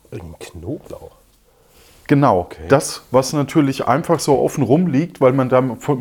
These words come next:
Speaker 2: damit gar nicht rechnet, dass da irgendwas dran sein kann.
Speaker 1: Verrückt.
Speaker 2: Ja?
Speaker 1: Ja.
Speaker 2: Aber ich hab dann festgestellt, dass dann plötzlich, also dass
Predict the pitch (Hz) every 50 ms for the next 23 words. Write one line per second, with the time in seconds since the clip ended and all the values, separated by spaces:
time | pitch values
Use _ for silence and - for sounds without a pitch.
0 | 113 - 117 113 127 - - 123 113 107 107 95 - 107 87 113 165 - - -
1 | 160 127 101 - 101 98 - - - 110 98 - 117 110 98 87 92 87 90 87
2 | - - - 98 87 87 87 82 92 87 87 90 85 - 98 87 85 87 - _
3 | - - - - - 87 87 92 87 - 101 101 110 143 - 110 95 90 90 107
4 | 143 - 127 110 123 123 113 - 139 139 - - 123 110 107 - - 160 160 160
5 | - - 190 185 - - 117 104 107 123 123 - - - - - - - - -
6 | 117 - - 131 120 120 113 120 131 127 - - 147 139 139 - - 117 107 110
7 | 104 123 120 - -